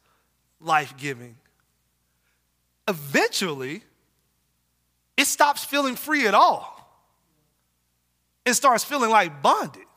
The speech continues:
Eventually, it starts feeling like things that you can't let go of. It becomes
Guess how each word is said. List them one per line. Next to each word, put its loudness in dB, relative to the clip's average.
Eventually, -2
it -2
starts 2
feeling -4
like 0
things -2
that -4
you -4
can't -4
let -4
go -2
of. -12
It -6
becomes -4